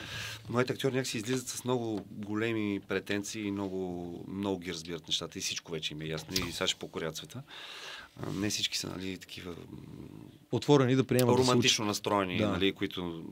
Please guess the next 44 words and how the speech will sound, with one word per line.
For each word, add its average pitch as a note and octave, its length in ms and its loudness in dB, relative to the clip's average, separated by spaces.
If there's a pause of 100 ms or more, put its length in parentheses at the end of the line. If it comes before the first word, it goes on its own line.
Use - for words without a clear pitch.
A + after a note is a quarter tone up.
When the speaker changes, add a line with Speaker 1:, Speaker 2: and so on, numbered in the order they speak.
(320)
Speaker 1:
така - 280 -6
са, E2 180 -8 (360)
може F#2+ 300 -6
и F#2 40 -8
да F2 80 -10
чуят, G2 220 -4
че - 120 -2
може F#2 220 -4
и F2+ 60 -8
някакво F2 260 -8
друго. F2+ 280 -4 (360)
Ето D#3 220 12
го F#2+ 80 0
човек. - 460 -8 (840)
Speaker 2:
Ей, G3+ 400 4
той E3 160 4
е - 20 4
верно B2 200 2
много B2+ 140 2
характерен, D#3 440 6
брат. D3 80 6
Speaker 1:
Много C3 220 10
характерен, A#2 600 4
това C3 140 4
е A#2+ 40 4
така A#2+ 180 2
наречено A#2 360 2
и D3+ 140 8
учето, C3+ 380 4 (140)
така, G#2+ 320 2 (1200)
много A#2 280 2
добър. A#2 360 0
Speaker 2:
И G3 80 12
добър G#3 220 8
актьор. G3+ 260 4 (340)
Speaker 1:
Да, C3 300 12 (180)
и B2+ 120 6
много C#3 180 10
добър C#3 200 8
актьор, D#3 380 2
и C#3 60 2
много D#3 580 4
реактивен. B2 640 2
Аз G#2+ 300 -2